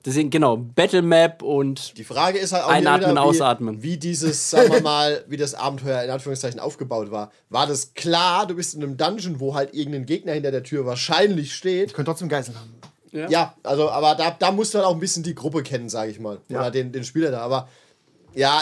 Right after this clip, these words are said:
Speaker 2: er stürmt halt durch die Tür und, und rennt in den Stein. Fällt
Speaker 3: Ich glaub,
Speaker 2: los und
Speaker 3: sowas passiert vor allem bei diesen komischen Online-Gruppen, wo sich keiner kennt. Weißt du, also wo
Speaker 2: Ja.
Speaker 3: du, da musst du ja, das, da
Speaker 1: Ja.
Speaker 3: finde ich World of Cool noch schwerer, weißt du, weißt nicht, was das für Dudes sind.
Speaker 1: Ja, was die
Speaker 3: Du hast
Speaker 1: cool
Speaker 3: die nur im
Speaker 1: finden
Speaker 3: Discord,
Speaker 1: und
Speaker 3: was finden
Speaker 1: ja.
Speaker 3: die cool, keine Ahnung.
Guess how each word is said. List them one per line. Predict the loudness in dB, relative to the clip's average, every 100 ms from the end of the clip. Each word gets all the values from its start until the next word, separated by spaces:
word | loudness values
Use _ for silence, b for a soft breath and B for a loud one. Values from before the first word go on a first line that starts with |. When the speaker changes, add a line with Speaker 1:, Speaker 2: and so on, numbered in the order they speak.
| 0
Speaker 2:
er | -2
stürmt | 0 0 0 0
halt | 0 2 2 0
durch | -2 -2
die | -6
Tür | -4 -2
und, | -2 -2
und | -6 -4
rennt | -4 -4 -6 -8
in | -4 -2
den | -4
Stein. | -4 -2 0 -2
Fällt | -4 -6
Speaker 3:
Ich | 4
glaub, | 4
Speaker 2:
los | 4
und | 2 2
Speaker 3:
sowas | 2
passiert | -2 -4 -2 -4
vor | 0 2
allem | 2
bei | 0
diesen | -2 -2 -2 -2
komischen | 0 0 -2 -2
Online-Gruppen, | -2 0 -2 -4 -8 -6
wo | -6
sich | -8
keiner | -8 -4 -4 -4
kennt. | -6 -6 -8 -10
Weißt | -6 -2
du, | 0
also | 2
wo | 4
Speaker 2:
Ja. | 6 4
Speaker 3:
du, | 2 0
da | 4 4 2 -2 -2
musst | -2 0
du |
ja, | 2 2
das, | 0 -8 -12 -6
da | -4
Speaker 1:
Ja. | -2
Speaker 3:
finde | -4
ich | -6
World | -8
of | -6
Cool | -6
noch | -6 -8
schwerer, | -4 -2 0 -2
weißt | -2 -2
du, |
weißt | -2 -2
nicht, | -8
was | -10
das | -12
für | -12
Dudes | -10 -10 -8
sind. | -6 -6 -6
Speaker 1:
Ja, | -2 -2
was | -2 -6
die | -2
Speaker 3:
Du | 0
hast | 2
Speaker 1:
cool |
Speaker 3:
die | 2
nur | 2
im | 0
Speaker 1:
finden | -2
Speaker 3:
Discord, | -4 -4 0 2
Speaker 1:
und | 2
Speaker 3:
was | -2
finden | -2 -2 -4
Speaker 1:
ja. |
Speaker 3:
die | -10 -8
cool, | -4 -2 -2 -4 -6
keine | -4 -4 -2
Ahnung. | -4 -6